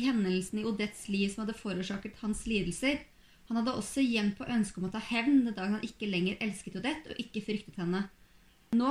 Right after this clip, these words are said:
hadde han nettopp anledning til å tilfredsstille dette andre ønsket, for Swan elsket en annen kvinne. En som ikke ga noen grunn til sjalusi, men som allikevel gjorde ham sjalu, for han var ute av stand til å elske på en ny måte. Og det var den måten han hadde hatt ovenfor Odette,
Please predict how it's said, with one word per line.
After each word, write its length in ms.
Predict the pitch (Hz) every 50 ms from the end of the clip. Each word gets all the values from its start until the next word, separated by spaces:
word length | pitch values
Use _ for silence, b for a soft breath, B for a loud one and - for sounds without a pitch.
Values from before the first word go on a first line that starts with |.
| 285
hadde 160 | 294 285 277 269
han 100 | 269 262 240
nettopp 320 | 226 220 - - 240 247 269
anledning 540 | 277 269 247 220 202 190 185 214 285 330 339
til 120 | 320 277 269
å 40 | -
tilfredsstille 520 | 285 277 226 - 185 185 - - 214 226 226
dette 160 | 240 233 247
andre 280 | 240 226 214 220 226
ønsket, 400 | 208 196 190 - - 233 240 247 247
for 80 | 262 240
Swan 280 | - - 226 233 269 -
elsket 380 | 254 247 202 - - - -
en 80 | 320 330
annen 160 | 294 247 226 -
kvinne. 380 | 247 240 208 196 190 202 208 202 - _ _ _ _ _ - _ - _ _ - - -
En 160 | 240 233 254
som 140 | 254 277 277
ikke 160 | 269 277 240 214
ga 140 | 220 208 214
noen 320 | 226 254 262 233 226 262 277
grunn 160 | 269 214 214 202
til 80 | 202 202
sjalusi, 440 | - 214 202 196 190 - - 254 294 339 330 - - _ _ - _ _ _ _ _ -
men 100 | 240 247
som 100 | 269 277
allikevel 440 | 277 277 269 - - 233 240 262
gjorde 160 | 254 226 202 190
ham 80 | 202 196
sjalu, 300 | - 262 254 262 294 320 330 302 - - - - _ _
for 140 | - 240 233
han 80 | 233 269
var 80 | -
ute 320 | - 285 269 214 - - 208
av 80 | 220
stand 380 | - - - 247 247 262 294 285
til 80 | 285 285
å 60 | - 262
elske 320 | 254 208 - - - 196 196
på 100 | - 226
en 140 | 226 233 226
ny 100 | 214 214
måte. 360 | 220 226 233 226 196 180 - b b b b b b -
Og 80 | 220 220
det 80 | 254 269
var 80 | 277 254
den 220 | 262 247 254 269
måten 320 | 277 277 240 214 - 202
han 140 | 214 220 214
hadde 180 | 202 220 247 233
hatt 220 | 240 233 - - -
ovenfor 400 | 240 220 202 202 - 220 220 214
Odette, 240 | 202 202 247 262